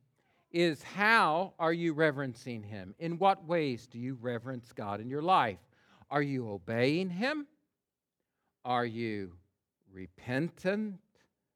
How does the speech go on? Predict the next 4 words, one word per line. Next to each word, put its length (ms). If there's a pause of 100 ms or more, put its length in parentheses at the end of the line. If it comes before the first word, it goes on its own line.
(200)
toward 260
him? 360 (1080)
Are 140
you 200